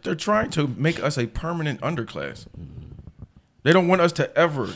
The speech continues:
Speaker 1: get out of bondage in
Speaker 2: And
Speaker 1: any
Speaker 2: s-,
Speaker 1: way, shape, or
Speaker 2: and
Speaker 1: form.
Speaker 2: see now, back to the, the weaponization of the, the alphabet community. Every time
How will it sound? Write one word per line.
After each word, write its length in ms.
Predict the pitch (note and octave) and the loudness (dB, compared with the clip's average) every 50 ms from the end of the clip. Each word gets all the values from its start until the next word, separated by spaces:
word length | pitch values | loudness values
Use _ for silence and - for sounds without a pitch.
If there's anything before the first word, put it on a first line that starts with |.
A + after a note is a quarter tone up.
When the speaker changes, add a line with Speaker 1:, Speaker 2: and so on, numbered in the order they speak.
| - - | -6 -4
Speaker 1:
get 80 | A2+ | -2
out 100 | A2+ G#2 | -2 0
of 80 | G2 F#2+ | -2 -2
bondage 360 | G#2 F#2 F2 E2+ - - - - | -4 -6 -8 -8 -12 -14 -18 -12
in 80 | - - | -6 -2
Speaker 2:
And 80 | G#2 B2 | 0 2
Speaker 1:
any 120 | C#3 D#3 | 2 2
Speaker 2:
s-, 60 | D3+ C#3+ | 2 2
Speaker 1:
way, 140 | C#3+ C#3 | 0 0
shape, 180 | C3 - C#3+ C#3 | 0 0 -2 -2
or 40 | A#2+ | -2
Speaker 2:
and 60 | A#2 - | -4 -4
Speaker 1:
form. 140 | B2 G#2 E2 | -4 -6 -6
Speaker 2:
see 220 | - - F#2 E2+ | -6 -10 -10 -10
now, 440 | F2 F2 F2+ F2+ E2+ E2 D#2+ E2 F#2 G2 _ _ _ _ _ _ _ _ _ _ _ _ _ _ _ _ _ _ _ _ _ _ _ _ _ _ | -8 -8 -8 -8 -8 -8 -10 -12 -14 -16 _ _ _ _ _ _ _ _ _ _ _ _ _ _ _ _ _ _ _ _ _ _ _ _ _ _
back 200 | - F#2 F2+ E2 | -10 -8 -8 -8
to 100 | - - | -8 -8
the, 240 | F#2 E2+ F2 F2+ E2 | -6 -6 -6 -6 -8
the 100 | D#2 D#2+ | -8 -8
weaponization 840 | E2+ F2+ E2 - F2 F2 E2+ F2 F#2+ A2 G#2+ G2 - F#2 F2+ F2+ F2+ G2+ A2+ A#2+ _ _ _ _ _ _ _ _ - | -8 -8 -8 -8 -8 -10 -8 -6 -4 -4 -4 -4 -6 -8 -8 -8 -8 -10 -12 -14 _ _ _ _ _ _ _ _ -14
of 340 | F2+ F2+ F2 F2 E2 E2 D#2+ | -12 -10 -10 -10 -10 -12 -10
the, 280 | E2+ F2 F2 E2+ D2+ - | -10 -10 -10 -10 -10 -12
the 100 | - D#2+ | -12 -12
alphabet 400 | F2 G2 F#2 - - - F2+ E2 | -10 -12 -12 -12 -12 -14 -12 -10
community. 460 | - G2 F2 E2 D#2 D2 D2 - - _ _ _ _ _ _ _ _ _ _ _ _ - | -10 -10 -10 -10 -10 -12 -16 -18 -20 _ _ _ _ _ _ _ _ _ _ _ _ -8
Every 260 | F#2+ G2+ G2 G#2+ A2 | -6 -6 -4 -4 -6
time 600 | G#2+ - A#2+ A2+ A2 A2 A2 A2 G#2+ A2+ B2+ B2+ | -4 -2 -2 0 0 0 0 -2 -4 -4 -6 -10